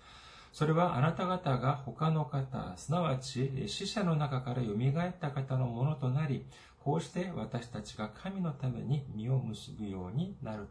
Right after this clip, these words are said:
ためです。アメン。ハレルヤ。主を愛する方は、アメンと告白しましょう。アメン。今日は皆様と共に、えー、ローマ人の手紙の公開、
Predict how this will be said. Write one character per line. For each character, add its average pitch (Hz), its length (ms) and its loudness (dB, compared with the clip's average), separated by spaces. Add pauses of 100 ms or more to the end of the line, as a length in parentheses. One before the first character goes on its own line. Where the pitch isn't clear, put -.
た 92 80 -12
め 90 120 -10
で 85 100 -8
す。 - 240 -14 (480)
ア 87 120 -10
メ 90 460 -8
ン。 87 80 -14 (2750)
ハ 120 120 0
レ 123 80 6
ル 123 80 6
ヤ。 135 160 8 (580)
主 - 220 -4
を 110 100 2
愛 104 100 0
す - 140 -6
る - 40 -6
方 101 200 -4
は、 107 360 -2
ア 92 60 -6
メ 92 320 -6
ン - 20 -10
と - 100 -16
告 92 200 -8
白 95 160 -4
し - 100 -10
ま 98 140 -4
し - 140 -6
ょ 98 220 -4 (280)
う。 92 60 -10
ア - 20 -6
メ 90 460 -4
ン。 87 120 -18 (680)
今 202 80 6
日 190 60 8
は 185 160 8
皆 135 200 6
様 131 280 0
と - 100 -6
共 92 300 -6
に、 131 420 4
え 90 340 -6 (560)
ー、 98 80 -6
ロ 113 80 2
ー 117 140 0
マ 110 80 -4
人 104 100 -4
の 98 60 -4
手 95 120 -8
紙 92 220 -4
の 90 100 -8
公 92 280 -8
開、 98 380 -8